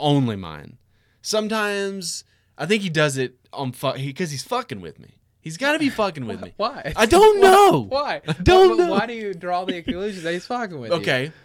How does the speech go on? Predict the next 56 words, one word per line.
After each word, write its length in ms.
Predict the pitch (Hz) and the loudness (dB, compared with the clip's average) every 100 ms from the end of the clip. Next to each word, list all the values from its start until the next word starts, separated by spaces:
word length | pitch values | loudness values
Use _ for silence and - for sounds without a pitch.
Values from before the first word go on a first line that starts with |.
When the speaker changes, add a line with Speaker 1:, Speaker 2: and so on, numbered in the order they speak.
| _ - | _ -10
Speaker 1:
because 360 | 165 185 160 | 0 0 0
why 340 | 120 127 185 226 | -4 2 4 4
the 80 | |
fuck 260 | 208 233 214 | 2 -2 0
else 200 | 208 190 | -2 -2
would 160 | 151 143 | -4 -4
you 60 | |
not 200 | 170 156 | -4 -4
put 160 | 156 170 | -2 -4
it 160 | 147 - _ | -4 -8 _
literally 440 | 160 180 214 214 208 | -2 2 2 2 0
two 200 | 214 180 | -2 0
goddamn 480 | 175 170 160 165 | 2 2 2 0
more 180 | 165 156 | 2 2
inches 320 | 151 160 123 | 0 -2 -4
back 220 | 117 131 131 | -2 -2 -2
to 80 | |
where 100 | 135 | -6
he 80 | 131 | -6
fucking 380 | - 165 - 127 | -2 -2 -2 -4
got 240 | 135 127 | -2 -4
it? 80 | 82 | -2
What's 200 | 160 202 | 0 0
the 60 | 190 | 0
thing 160 | 226 | -2
they 100 | 214 | -2
teach 280 | 180 214 196 | -2 -4 -4
you 60 | 202 | -4
when 100 | 190 | -4
you're 180 | 180 175 | -6 -8
Speaker 2:
Okay. 40 | 180 | -6
Speaker 1:
young? 320 | 180 156 113 - - _ _ - | -2 -2 -4 -10 -20 _ _ 0
Put 140 | 247 | 2
shit 240 | - 254 | 2 2
back 220 | 196 202 196 | 2 4 2
where 60 | |
you 80 | 180 | 0
fucking 240 | 185 175 165 | 0 -2 -2
Speaker 2:
Okay, 20 | |
Speaker 1:
found 240 | 175 160 | -2 -2
Speaker 2:
but 80 | 110 | -4
Speaker 1:
it. 40 | 151 | -10
Speaker 2:
is 80 | 151 | -10
it 100 | 147 | -12
one 120 | 156 | -10
of 80 | 147 | -10
those 160 | 139 | -10
that 80 | 117 | -10
grabs 320 | 120 120 131 | -6 -6 -6
it 80 | 127 | -10
with 80 | 117 | -12
the 80 | 104 | -12
arm? 400 | 113 165 180 180 _ _ _ _ _ _ 120 - _ _ _ - | -10 -12 -14 -20 _ _ _ _ _ _ -20 -20 _ _ _ -6
Speaker 1:
He, 60 | |
Speaker 2:
Um, 160 | 160 214 | -4 -2
Speaker 1:
he, 320 | 185 202 214 | -2 0 0